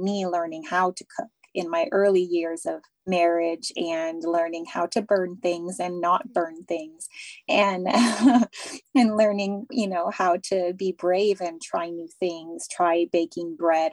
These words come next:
on my own and sourdough, and p-, cooking from scratch is, you know, definitely, like, a thing I just love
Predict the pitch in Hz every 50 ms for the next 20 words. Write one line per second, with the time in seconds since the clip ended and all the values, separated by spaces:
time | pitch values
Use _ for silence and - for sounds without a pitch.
0 | - - 175 170 165 160 160 160 - - 170 165 165 160 160 160 160 160 - -
1 | - 160 156 160 160 160 160 165 165 160 160 156 156 - - - - - - _
2 | - - - - - 208 - 190 - 190 - 180 180 175 175 - - - - 180
3 | - - - - - - - - 185 170 165 - - - - - - 185 170 160
4 | 165 160 151 - 160 - - 180 175 - - - 214 196 170 165 165 170 - -
5 | - 311 _ _ - 170 165 160 - - 156 156 156 - 302 - - - - 311
6 | - 320 311 311 - - 302